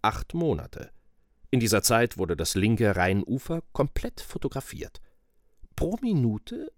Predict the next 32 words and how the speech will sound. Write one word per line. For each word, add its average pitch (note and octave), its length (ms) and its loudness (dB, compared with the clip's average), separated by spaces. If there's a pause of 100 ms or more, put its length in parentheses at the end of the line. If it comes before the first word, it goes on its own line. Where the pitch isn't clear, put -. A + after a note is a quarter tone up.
wurde B2 240 0
von A2 160 2
der F#2 120 2
rechten - 380 -2
Rheinseite G2+ 640 0
aus - 320 -4
ein G2+ 180 0
Bild B2+ 260 -2
vom - 240 -4
Ufer A#2+ 460 -4
auf - 140 -8
der - 180 -8
anderen G#2 360 -2
Flussseite D2 500 -6
gemacht. D#2 360 -4 (680)
In B2 100 2
diesem F3+ 260 0
unbefestigten F3 960 -6
Ufergelände F2 720 -2 (240)
kann B2+ 220 2
man G#2+ 160 4
im F#2+ 160 0
Durchschnitt A2+ 520 2
in F#2+ 120 0
einer F#2+ 340 2
Minute G2+ 540 0
etwa A#2+ 320 0
siebzig - 800 -4
bis - 240 -6
neunzig B2 580 -2
Meter E3+ 460 -6
zurücklegen. B1 720 -10